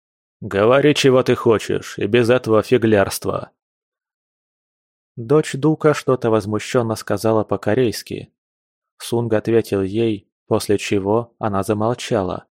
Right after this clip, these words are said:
а оба посла приняли такой вид, словно собирались убить взглядом всех переговорщиков. «Вижу, у кого-то в этой стране есть яйца», осклабился Дук Монкут.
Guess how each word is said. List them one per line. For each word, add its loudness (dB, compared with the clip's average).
а 2
оба 2
посла -2
приняли 0
такой -2
вид, -8
словно 0
собирались 0
убить 0
взглядом -2
всех -2
переговорщиков. 0
«Вижу, 2
у 6
кого-то 2
в 4
этой 4
стране 2
есть 2
яйца», 0
осклабился -2
Дук -2
Монкут. -4